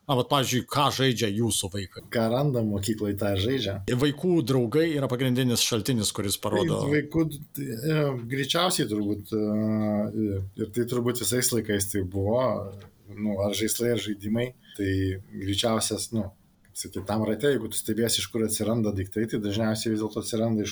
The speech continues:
Speaker 2: lūpų į lūpas. Bet aišku, nu, vis tiek kažkas tai gale, e, to kelio stovi, kažkas, kas žiūri reklamą, arba kažkas, kas ten TikToką seka, ar YouTube'ą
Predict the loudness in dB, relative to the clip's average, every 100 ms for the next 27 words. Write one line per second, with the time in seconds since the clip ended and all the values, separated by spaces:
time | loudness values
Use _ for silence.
0 | -2 -4 -2 0 0 0 -4 -4 _ _
1 | _ _ -20 -20 -20 -8 -2 0 0 0
2 | 0 0 2 2 2 2 2 0 -2 -2
3 | -4 -2 -4 0 2 4 2 0 -6 _
4 | -20 -16 -14 -12 -12 -10 -10 -8 -6 -2
5 | 0 2 2 0 0 2 2 -2 -4 -2
6 | -4 0 0 2 2 2 -2 -2 -2 0
7 | 0 0 -2 -2 -2 -4 -8 -4 -4 -2
8 | -6 -6 -8 -8 -10 -2 -2 -2 -4 -2
9 | -2 -2 -4 -4 -6 -8 -8 -4 -2 0